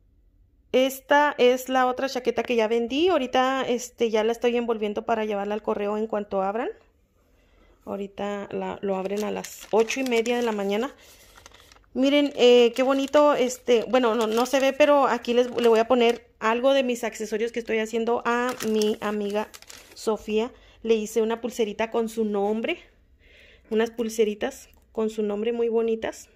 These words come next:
Fíjense que ni se las mostré, se las hubiera mostrado, pero es este, este, pues es algo así como estos. Muy bonita. Le puse su nombre por si ustedes quieren comprarme.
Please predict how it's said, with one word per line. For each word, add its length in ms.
Fíjense 320
que 120
ni 120
se 120
las 120
mostré, 380
se 140
las 120
hubiera 200
mostrado, 440
pero 200
es 180
este, 560
este, 680
pues 160
es 120
algo 160
así 140
como 220
estos. 280
Muy 180
bonita. 420
Le 180
puse 260
su 100
nombre 300
por 160
si 300
ustedes 680
quieren 400
comprarme. 720